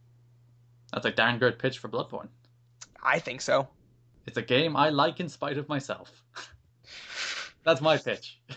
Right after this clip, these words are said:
Speaker 2: <laughs> I, that works too. That works too.
Speaker 1: Uh, plugs before we go, Sam.
Speaker 2: Um, I'm Sam. You can follow me on Twitter at Concrete nineteen ninety-two. Uh, I got a podcast, We Don't Know Wrestling. Me and a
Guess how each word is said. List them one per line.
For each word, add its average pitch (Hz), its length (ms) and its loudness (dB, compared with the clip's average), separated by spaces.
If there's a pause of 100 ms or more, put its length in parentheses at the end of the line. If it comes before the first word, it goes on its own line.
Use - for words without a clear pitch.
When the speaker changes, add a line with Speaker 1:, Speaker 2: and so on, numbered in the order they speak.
(180)
Speaker 2:
<laughs> - 20 -6 (1600)
I, 147 140 2
that 180 120 10
works 190 200 2
too. - 260 4
That 131 140 -2
works 156 180 -2
too. 131 220 -2 (1000)
Speaker 1:
Uh, 151 380 2
plugs 208 340 2
before 180 220 -4
we 165 80 0
go, 156 140 0
Sam. 143 240 -4 (1160)
Speaker 2:
Um, 123 520 0 (460)
I'm 156 140 -4
Sam. 214 240 -2
You 151 120 -14
can 123 80 -8
follow 139 160 -2
me 131 80 -8
on 147 120 -4
Twitter 175 320 -2
at - 260 -4
Concrete 165 540 -4
nineteen 160 440 -8
ninety-two. 180 680 -6
Uh, 135 420 0
I - 40 -12
got - 200 0
a - 60 -4
podcast, 143 400 0
We 139 220 -4
Don't 143 260 0
Know 143 180 2
Wrestling. 151 400 0
Me 135 180 -4
and 131 200 -6
a - 260 0